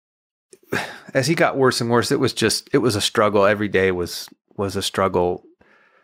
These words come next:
And so the car just kinda took second fiddle to that end of his life. And so he died before I fixed it. And it took me another year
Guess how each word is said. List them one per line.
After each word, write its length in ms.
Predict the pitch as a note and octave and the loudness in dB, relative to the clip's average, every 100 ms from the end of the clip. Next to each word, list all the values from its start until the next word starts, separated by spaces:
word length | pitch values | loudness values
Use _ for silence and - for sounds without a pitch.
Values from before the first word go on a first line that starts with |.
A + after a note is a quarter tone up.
| _ _ _ _ | _ _ _ _
And 120 | A#2 G#2 | -2 2
so 120 | A2+ | 0
the 80 | G2+ | 0
car 260 | - A#2 | 2 2
just 240 | G#2 G#2 - | 2 -2 0
kinda 360 | A#2+ G2 F#2+ - - _ _ _ - | 0 2 0 -4 -20 _ _ _ -4
took 260 | - - - | -2 -2 -4
second 460 | - G#2 - F#2+ | -2 -2 -2 -4
fiddle 300 | - A2+ G2 G2 | 2 2 2 0
to 140 | G#2 | 0
that 540 | F#2 F2+ F2+ - - - _ _ _ _ - | 2 2 0 -4 -14 -14 _ _ _ _ -4
end 220 | A2 F#2+ | -2 0
of 100 | F2 | 0
his 140 | F2+ | 0
life. 480 | G2 G2 G2 - - _ _ _ _ _ _ _ _ - | 2 2 2 -2 -12 _ _ _ _ _ _ _ _ -4
And 180 | G2 | -2
so 540 | - G#2+ G2 F#2+ F#2+ - _ _ - | 2 4 4 2 -2 -8 _ _ -8
he 140 | A#2 | -4
died 340 | G2 F#2+ F2+ F#2 _ | 0 0 0 -6 _
before 340 | - - F2+ E2+ | -8 -2 0 0
I 160 | E2+ - _ _ _ _ | -2 -12 _ _ _ _
fixed 280 | - - - | -10 -10 -8
it. 140 | - _ _ _ _ _ - | -10 _ _ _ _ _ -2
And 100 | C3 | -2
it 100 | - | 0
took 160 | - | 0
me 100 | B2+ | 2
another 260 | A2+ G#2+ G2 | 4 4 4
year 360 | G2+ G#2 F2 | 2 2 0